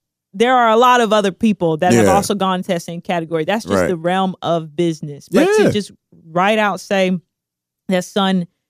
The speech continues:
Speaker 1: is a copycat and this, that, and third,
Speaker 2: Mm-hmm.
Speaker 1: I thought it was outrageous because,
Speaker 2: Mm.
Speaker 1: especially when I got somebody like Charlie Wilson
Speaker 2: Right.
Speaker 1: sitting up there talking about some, "I'm proud of this album. I like this album. I
Speaker 2: Mm-hmm.
Speaker 1: like that you brought this style. Boom, boom,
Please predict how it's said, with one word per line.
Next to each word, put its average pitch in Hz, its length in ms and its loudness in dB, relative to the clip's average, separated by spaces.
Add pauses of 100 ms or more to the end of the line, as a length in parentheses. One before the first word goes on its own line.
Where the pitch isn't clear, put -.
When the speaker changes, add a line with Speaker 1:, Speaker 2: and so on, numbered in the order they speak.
(300)
Speaker 1:
is 180 140 0
a 180 60 -2
copycat 190 460 -6
and 175 200 -2
this, 175 100 -8
that, 170 140 -6
and 190 120 -2
third, 180 80 0
Speaker 2:
Mm-hmm. 175 100 0
Speaker 1:
I 180 40 -2
thought 180 240 -2
it 170 80 -4
was 170 380 -4
outrageous 165 680 -6
because, 185 500 -2
Speaker 2:
Mm. - 40 -20 (340)
Speaker 1:
especially 403 340 -2
when 302 140 -4
I 311 100 -4
got 269 120 -2
somebody 277 420 -2
like 190 280 -2 (100)
Charlie 254 400 0
Wilson 277 680 -2
Speaker 2:
Right. 104 340 2 (500)
Speaker 1:
sitting 277 260 0
up 262 120 0
there 240 120 2
talking 240 260 -2
about 226 140 0
some, 180 420 -2 (1300)
"I'm 220 200 2
proud 233 300 0
of 226 60 0
this 233 200 -2
album. 233 340 0
I 190 60 0
like 214 260 0
this 220 260 0
album. 220 420 0
I - 80 4
Speaker 2:
Mm-hmm. 127 80 4
Speaker 1:
like 214 220 0
that 214 140 -4
you 202 120 -10
brought 190 260 -2
this 208 180 0
style. 220 520 2
Boom, 202 160 0
boom, 196 80 4